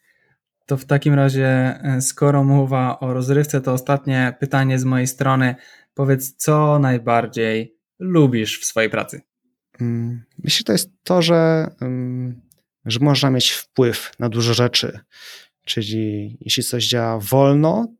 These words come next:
Speaker 2: to można bardzo szybko dojść do czegoś, co jest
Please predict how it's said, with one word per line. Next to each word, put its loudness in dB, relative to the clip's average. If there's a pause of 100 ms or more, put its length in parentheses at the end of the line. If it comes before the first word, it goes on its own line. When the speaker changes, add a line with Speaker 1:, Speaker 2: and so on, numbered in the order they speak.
(100)
Speaker 2:
to -6 (400)
można -4
bardzo 0
szybko -2 (160)
dojść -2
do 0
czegoś, -2
co 0
jest -2